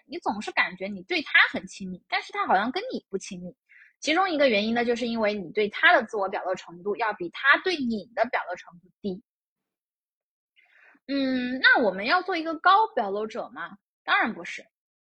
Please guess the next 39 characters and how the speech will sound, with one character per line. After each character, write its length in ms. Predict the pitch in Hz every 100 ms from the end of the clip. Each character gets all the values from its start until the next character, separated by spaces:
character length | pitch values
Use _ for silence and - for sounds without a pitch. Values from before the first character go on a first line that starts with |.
| _ _ -
我 80 | 254
们 140 | 359
需 140 | -
要 140 | 427 403
根 180 | 403 403
据 100 | 392
关 200 | 381 403
系 100 | -
的 120 | 285
类 260 | 320 392 254
型 320 | - 180 185 -
和 280 | - 208 214
亲 200 | - 320
密 140 | 285
程 320 | - 180 185
度 180 | 262 254 -
或 120 | 226
者 120 | 202
相 240 | 226 262
关 100 | 294
的 80 | 247
预 220 | 202 262
期 400 | 226 - - 311 -
来 180 | 190 190
去 260 | 208 - 202
决 200 | 180 180
定 160 | 240
我 80 | 190
们 160 | 160 180
自 160 | 247
己 160 | 208 160
是 260 | - 269 233
否 200 | 175 147
要 240 | 196 190
进 180 | 190 208
行 220 | 185 185
高 240 | 208 233 254
表 260 | 220 170 -
露， 160 | 185